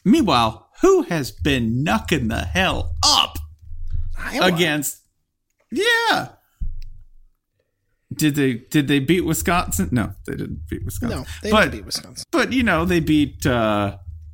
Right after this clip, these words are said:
Speaker 1: they beat Iowa State.
Speaker 2: They beat the
Speaker 1: They
Speaker 2: shit, they beat the shit out of Indiana. They beat the shit out of Maryland.
Speaker 1: Yeah.
Speaker 2: They beat the shit out of Minnesota. They're putting up, like, forty points in these games we're talking about here.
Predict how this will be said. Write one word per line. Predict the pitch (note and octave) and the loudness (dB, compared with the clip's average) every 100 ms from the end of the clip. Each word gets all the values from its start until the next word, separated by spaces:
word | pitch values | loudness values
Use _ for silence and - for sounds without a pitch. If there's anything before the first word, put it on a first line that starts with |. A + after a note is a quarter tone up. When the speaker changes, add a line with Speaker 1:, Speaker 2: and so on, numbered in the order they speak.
| - - _ | -20 -20 _
Speaker 1:
they | G#2+ | -2
beat | A2 C#3 B2 | 2 2 2
Iowa | A#2+ A#2 G2+ | 2 0 -2
State. | - A#3+ G4 C#4 D#4+ - - - | 0 2 2 2 -2 -6 -12 0
Speaker 2:
They | B3 | 2
beat | A3 A#3+ A#3+ | 2 0 2
the | - | 2
Speaker 1:
They | |
Speaker 2:
shit, | - A3+ C#4 - | 2 4 2 2
they | G3+ A3 | 0 0
beat | F3+ A3 F3+ | 0 -4 -2
the | F3+ | 0
shit | - A3+ C4 | 0 2 4
out | C4 A#3+ | 4 2
of | F#3+ | 0
Indiana. | F3 D#3+ D3+ B2+ C3+ G3+ - | -2 -2 -4 -4 -6 -8 -4
They | F#3 F3+ | -2 0
beat | F#3 F#3 D#3 | -2 -4 -4
the | |
shit | - - A3+ B3 | -2 2 4 4
out | A3+ | 4
of | G3 D#3+ | 2 -4
Maryland. | C#3+ B2 - D3 A3 - - - - G2+ | -6 -8 -8 -4 -4 -4 -16 -16 -10 -2
Speaker 1:
Yeah. | G2+ G2+ | 2 2
Speaker 2:
They | |
beat | D#3+ F#3+ F3+ | 2 -4 -2
the | E3 | -2
shit | - - A3 | 0 4 4
out | C4+ A#3+ | 6 4
of | G3 | 2
Minnesota. | E3+ D3+ C#3 - A#2+ D#2+ G3+ - - | -2 -2 -2 -2 -2 -6 -8 -8 0
They're | D#4 G4+ | 0 4
putting | B4 C5 G#4+ | 4 6 2
up, | B3+ | 2
like, | B3 A3+ | 2 2
forty | F#3+ - B3 C4+ | -2 0 0 0
points | A3+ A#3 G#3 G3+ - F3+ | -2 -2 -2 -2 -4 -4
in | F3 F#3+ | -2 -2
these | F3+ D#3+ - | -2 -2 -4
games | A#2+ A2 - | -4 -6 -8
we're | E3+ | -6
talking | D#3+ C#3 C#3 | -6 -6 -10
about | A#2+ G2 | -10 -12
here. | - - | -10 -12